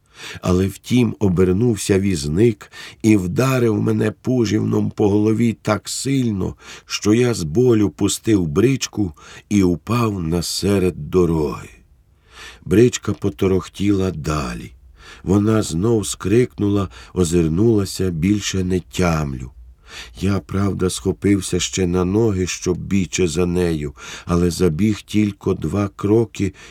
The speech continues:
і знову упав. Мої ноги порозбивались о каміння, з них текла кров,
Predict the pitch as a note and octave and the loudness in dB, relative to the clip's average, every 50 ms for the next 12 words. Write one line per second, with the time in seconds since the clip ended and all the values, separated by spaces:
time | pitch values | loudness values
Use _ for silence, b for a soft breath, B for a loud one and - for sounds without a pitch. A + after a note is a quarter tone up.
0 | B - G2+ F2+ D2 C#2 C2+ C2 E2 G2 G#2 G#2 G2 F#2+ F#2 F2 - _ - E2 | B 0 0 0 0 0 -4 -4 -2 0 0 0 0 -2 -2 -4 -4 _ -4 -2
1 | D#2 C#2+ C#2 C#2 - - _ _ B B B B B B B B B - F2 G2+ | -2 -2 -4 -6 -10 -12 _ _ B B B B B B B B B -2 0 0
2 | G2+ G2+ G#2 G#2 G2 F2+ F2 F#2+ G2+ G#2 G#2 G2 F#2 F#2+ F#2+ - - G2 F#2+ F#2 | 2 4 4 4 4 2 2 2 2 2 2 2 0 -2 -4 -2 -2 0 2 2
3 | F#2 E2 E2 D#2+ D#2+ E2+ E2+ D#2+ E2+ F#2+ G2+ G2 F#2+ F#2+ F2+ - - G2 E2 - | 2 0 -2 -2 0 0 0 2 2 0 0 0 0 -2 -2 -2 -4 -6 -6 -6
4 | - D2+ D2+ D2 D#2+ F#2+ G#2+ A2 G#2 G#2 G#2 G#2 G#2 G2+ F#2+ B B B B B | -4 -4 -2 -2 0 0 0 0 0 0 0 0 -2 -2 -4 B B B B B
5 | B - - - F2+ F#2+ G2 F#2 - - - - F#2+ F2+ - - - F#2 F#2 F2 | B -14 -10 -6 -4 -2 -2 -4 -4 -8 -8 -6 -6 -6 -6 -8 -6 -4 -4 -4
6 | - - - - F2 F2 G#2+ G#2 A2 A2 G#2+ G2+ | -6 -8 -12 -10 -6 -2 0 2 2 2 0 -2